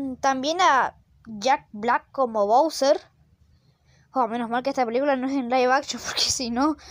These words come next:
hubiera estado medio raro ver a Chris Pratt con bigote. Seguro que iba a ser como el Superman sin bigote de Justice League, pero a la inversa. Y a Jack Black con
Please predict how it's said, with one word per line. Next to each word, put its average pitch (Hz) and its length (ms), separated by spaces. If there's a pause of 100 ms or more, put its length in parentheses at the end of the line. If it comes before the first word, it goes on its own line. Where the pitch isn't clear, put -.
(160)
hubiera 262 180
estado 269 280
medio 277 240
raro 254 500
ver 247 160
a 247 200
Chris 262 340
Pratt 240 380
con 220 360
bigote. 226 680 (420)
Seguro 285 400
que 254 80
iba 285 160
a 269 40
ser 285 240
como 233 280
el 202 280 (280)
Superman 269 540
sin 277 260
bigote 262 400
de 247 100
Justice 262 300
League, 269 200
pero 240 140
a - 20
la 214 100
inversa. 262 520 (760)
Y 247 140
a 240 80
Jack 269 360
Black 240 360
con 220 380